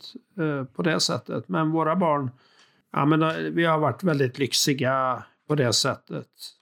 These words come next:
Vi sover mellan... Ja, vi, i natt, eh, fick jag gå upp jättemånga gånger, men det var ett undantag. Men normalt så vaknar de inte längre på natten. Eller, vår dotter vaknar ju och vill ligga hos oss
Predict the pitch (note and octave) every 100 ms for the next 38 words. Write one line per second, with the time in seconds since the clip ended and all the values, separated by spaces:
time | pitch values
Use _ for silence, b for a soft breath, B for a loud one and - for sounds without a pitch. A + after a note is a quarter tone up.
0 | _ _ D3 C#3 B2+ - D3 B2+ C#3 C#3
1 | C3+ C3 B2+ B2 B2 B2 B2 A#2+ G#2 _
2 | _ _ _ - D3 B2+ - - F3+ D#3
3 | D3+ - F3+ F#3+ F3 B2+ - - E3 C#3
4 | B2 C#3+ C#3+ C3 C3+ C3 D3+ C3 - C#3+
5 | E3+ E3 D3 C3 B2+ C3+ C#3+ D3+ C3+ C#3
6 | C3+ B2+ B2 A2 C#3 C#3+ D3 C#3+ C#3+ C#3
7 | C3+ D#3+ - E3 D3 - D#3 D3+ E3 C#3
8 | C3+ C3 B2+ B2+ D3+ C#3 A2 - D3+ C3+
9 | C3 C3+ C3 G#2 _ _ _ - C#3+ C#3+
10 | C#3 - D#3 C#3+ C3+ - - C3 B2+ B2+
11 | B2+ B2 C3 C3 C3 B2 A#2+ - C3 A#2+
12 | - -